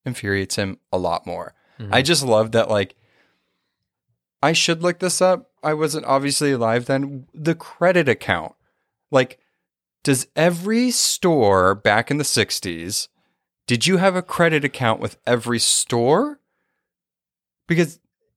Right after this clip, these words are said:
Speaker 1: there was no credit cards.
Speaker 2: I, I would think so.
Speaker 1: Right?
Speaker 2: I think you had a file at every store and then
Speaker 1: Whoa.
Speaker 2: Yeah.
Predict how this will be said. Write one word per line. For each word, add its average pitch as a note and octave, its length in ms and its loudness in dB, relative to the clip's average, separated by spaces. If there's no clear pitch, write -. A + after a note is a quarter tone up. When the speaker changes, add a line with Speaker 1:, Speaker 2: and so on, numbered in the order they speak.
Speaker 1:
there F3 200 2
was F3 160 2
no E3 100 2
credit A#3+ 380 0
cards. G#2 640 -2
Speaker 2:
I, C#3+ 100 -6
I C#3 180 0
would E3 220 -4
think D#4+ 220 -6
so. A2 480 -4
Speaker 1:
Right? B2 160 4
Speaker 2:
I D#3 40 2
think F3 260 -2
you C#3 180 -2
had C#3 220 0
a C#3 40 0
file D3+ 460 2
at G2+ 100 0
every G2+ 220 -2
store A#2 440 -2
and F#2+ 200 -10
then G2+ 240 -4
Speaker 1:
Whoa. F2+ 640 0
Speaker 2:
Yeah. F#2+ 260 -4